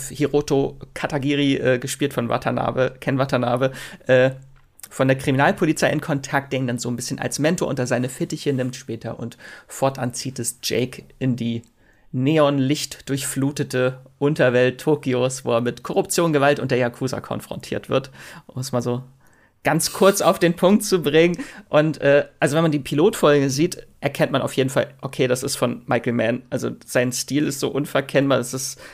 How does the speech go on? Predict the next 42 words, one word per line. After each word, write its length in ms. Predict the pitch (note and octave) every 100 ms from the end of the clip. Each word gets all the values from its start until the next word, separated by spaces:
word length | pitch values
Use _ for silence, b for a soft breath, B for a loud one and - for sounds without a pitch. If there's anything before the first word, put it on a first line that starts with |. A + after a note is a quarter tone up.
| B B
sehr, 300 | A#2+ E3+ F3+
sehr 180 | F3+
temporeich, 640 | E3+ F3 F#3+ F#3 D3+ D#3+ -
hat 140 | C#3
sehr 180 | C3+ E3+
viel 400 | - F#3 F#3 - -
Trieb, 420 | - - G3+ - -
irgendwie 180 | - F3
so 120 | D3+
die 120 | D#3
erste 320 | D#3 C3 - E3+
Folge. 460 | - C#3 C#3+ F#3+ B B B B
Äh, 140 | - C#3
da 100 | C#3+
hatte 80 | D#3
ich 80 |
schon 160 | - D3
fast 200 | C#3+ D#3
eine 80 | D#3
Panikattacke. 640 | - D#3 G3+ F3 - D#3+ A#3+ - -
<laughs> 180 | D5 -
Es 160 | G3+
ist 100 | A#3
einfach 180 | - F3+ E3
sehr 160 | F#3
viel 240 | F#3 F3+ -
gehetzt 520 | - D3 D#3 G3+ -
in 80 | -
der 120 | D#3
ersten 300 | C3 - -
Folge. 300 | - C#3 D3 E3 B B
Danach 280 | C#3+ D3 D3
nicht 220 | D#3 E3+
mehr. 240 | F3+ G#3+ -
Also 200 | C#3+ C#3
dieser 240 | C#3 B2+
Stil 280 | C3 D#3 -
ist 320 | - - -
tatsächlich 400 | D#3 D3 D#3 E3+
nur 120 | D3+
im 80 | D3+
Piloten. 540 | - C3+ C3+ C#3+ A3+